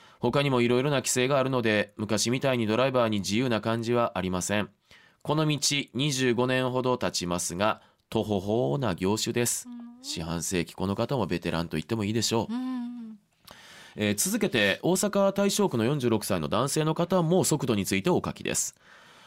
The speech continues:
Speaker 1: 大型車の高速度最高速引き上げが言われていますが、もともと大型車のスピード超過での事故が増加したために、今のスピードに決まったはずです。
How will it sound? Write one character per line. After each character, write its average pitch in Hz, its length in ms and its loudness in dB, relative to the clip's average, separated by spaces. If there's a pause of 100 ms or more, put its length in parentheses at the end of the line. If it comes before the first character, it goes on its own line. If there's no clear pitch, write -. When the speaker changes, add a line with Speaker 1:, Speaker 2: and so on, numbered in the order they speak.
(180)
Speaker 1:
大 233 160 6
型 226 220 2
車 190 100 2
の 135 140 2
高 185 240 2
速 202 260 2
度 120 200 4
最 170 260 2
高 170 180 4
速 110 300 0
引 90 60 0 (120)
き 151 140 -2
上 147 80 2
げ 139 140 0
が 135 120 0
言 135 120 0
わ 143 80 2
れ 143 100 0
て 143 140 -2
い 139 40 -2
ま 135 140 0
す - 160 -4
が、 76 320 0 (760)
も 147 100 0
と 220 140 2
も 190 80 2
と 208 260 0 (260)
大 202 200 4
型 233 240 0
車 160 160 2
の 98 120 2
ス - 140 -2
ピ 196 160 4
ー - 20 4
ド 185 140 4
超 190 260 4
過 156 160 0
で 185 120 2
の 151 140 2
事 123 180 -2
故 151 180 2
が 92 160 2
増 147 300 0
加 170 160 0
し - 80 -2
た 180 120 0
た 190 140 0
め 180 160 2
に、 214 380 2 (160)
今 117 180 2
の 92 100 0
ス - 140 -4
ピ 113 120 0
ー 92 40 2
ド 123 100 2
に 143 120 -2
決 - 160 -10
ま 82 80 -4
っ 80 100 -6
た 78 80 -8
は 87 140 -10
ず 76 100 -10
で - 140 -12
す。 - 260 -4